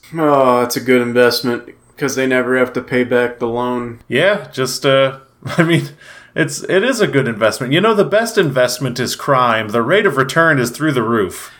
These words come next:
Speaker 1: Yep, and there's no chance of repercussion.
Speaker 2: I mean, there's limited downside potential, but unlimited upside potential.
Speaker 1: This Equifax thing, no one's talking about it, and I, I think it's, you're right. There's just a lot going on right now with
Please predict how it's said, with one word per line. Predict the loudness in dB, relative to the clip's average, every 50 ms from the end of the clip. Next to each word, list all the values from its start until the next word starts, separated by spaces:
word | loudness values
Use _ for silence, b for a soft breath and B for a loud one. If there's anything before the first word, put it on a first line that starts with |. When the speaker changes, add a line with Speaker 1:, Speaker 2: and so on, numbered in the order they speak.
| B B
Speaker 1:
Yep, | -2 0 0 2 0 0 -4 -8 -16 _ _ _ _ _ _
and | -2 -2 0 2
there's | 0 0 0 -2 -4
no | -2 -2 0 0 2 2 2 2 2 2 0 -2
chance | -4 -6 -6 -2 0 0 0 0 0 -2 -4 -6
of | -8 -10 -6
repercussion. | -2 -2 0 0 0 -2 -2 -2 -2 -2 -2 -2 -2 -2 -2 -6 -8 -12 -12 -12 -14 -18 _ _ -6 -2
Speaker 2:
I | 0 0
mean, | 2 0 0 -2 -2
there's | -2 -2 -2 -2 -4
limited | -4 -2 -2 0 0 0 0 -2 -2 0
downside | 0 0 0 0 0 -2 -4 -2 0 0 0 0 0 -2
potential, | -6 -10 -4 -2 -2 -2 -2 -2 -4 -4 -2 -2
but | 0 -2 -2 0 0
unlimited | -2 0 0 0 2 2 2 2 2 2
upside | 0 0 0 0 0 0 0 0 -2
potential. | -6 -6 -4 -4 -4 -4 -4 -6 -8 -8 -8 -10 -16 -20 b b b b b _
Speaker 1:
This | -4 -2 -2 -2 -2
Equifax | -2 -2 0 0 -2 -2 0 0 0 0 0 -2 -4 -2
thing, | -2 0 0 0 -2 -4 -8 -10 -12 -14 _ _ _ _ -10
no | -6 -2 0 2 2 2
one's | 2 2 0 0 0 -2 -4
talking | -2 0 2 2 2 0 -2 -4 -4 -4
about | -4 -4 -4 -2 -2 -2 -2
it, | -4 -4 -4
and | -4 -4
I, | 0 0 2 2 2 0 0
I |
think | 0 0 -2 -2 -2
it's, | -4 -6 -6 -10 -12 -14
you're | -8 -4 -2 -2 0
right. | 0 2 2 2 0 -2
There's | -4 -8 -8
just | -8 -6 -6 -4
a | -2
lot | 0 2 2 2 2 0 -2
going | -2 -2 0 0 -2 -2 0
on | 0 0 2 2
right | 2 0 0 -2
now | -2 -4 -4 -2 -2 -4
with | -4 -6 -8